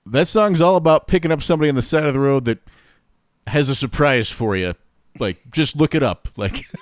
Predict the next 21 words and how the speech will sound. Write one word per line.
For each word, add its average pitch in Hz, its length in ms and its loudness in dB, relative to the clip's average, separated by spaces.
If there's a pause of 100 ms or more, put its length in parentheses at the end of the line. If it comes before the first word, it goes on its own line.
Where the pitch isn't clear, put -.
(180)
<laughs> - 360 -18
I 110 120 -2
know 143 160 2
Walking 135 300 0
on 131 60 -4
Wild 131 200 0
Side's 131 280 -2
a 127 40 -12
fun, 127 240 -6
happy 120 300 -6
beat, 131 260 -6
but 117 160 -6 (340)
if 120 180 -10
you're 117 80 -6
gonna 110 180 -6
be 110 120 -4
saying 117 280 -8
your 110 100 -6
music's 110 320 -8
not 95 260 -8
dirty, 92 260 -10